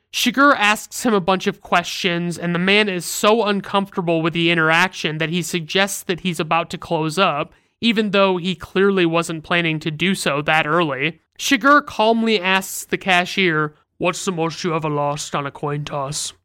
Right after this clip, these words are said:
Shiger flips a coin and tells the man to call it, and the man says he needs to know what he's calling it for,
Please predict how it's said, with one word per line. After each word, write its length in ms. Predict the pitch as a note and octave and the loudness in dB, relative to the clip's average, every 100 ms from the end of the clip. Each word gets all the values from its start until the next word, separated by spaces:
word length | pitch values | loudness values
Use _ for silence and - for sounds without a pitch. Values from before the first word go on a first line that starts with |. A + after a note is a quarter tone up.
| _ | _
Shiger 360 | - D4 D4 C#4+ | -2 2 4 4
flips 360 | - B3 A#3+ | 2 0 0
a 80 | A3 | -4
coin 380 | G#3+ G3 F#3 F#3 | -2 0 2 0
and 160 | F#3 E3+ | -2 -4
tells 380 | - G3+ G#3 | 0 0 0
the 100 | - | -4
man 260 | F#3+ F3 F3+ | -2 0 -2
to 60 | E3 | -4
call 400 | - G#3+ G3+ F3 | -2 2 2 2
it, 160 | D#3 - | -4 -4
and 320 | F3 E3+ E3+ | -2 0 0
the 40 | |
man 280 | F#3+ A3 A#3+ | 0 2 2
says 300 | A#3 G#3+ G3 | 2 0 0
he 120 | G#3 | 0
needs 380 | G#3 G#3 G3+ - | 0 0 -2 -4
to 100 | A3 | -2
know 220 | E3+ E3+ | 0 2
what 380 | E3 D3+ E3 F#3 | 0 0 0 0
he's 280 | E3+ F#3+ - | -2 -4 -4
calling 420 | - E3+ F#3+ F3+ | -4 0 2 0
it 160 | D#3 D3 | -2 -8
for, 540 | - F#3+ D3+ A#2+ C3+ | -2 0 0 -6 -16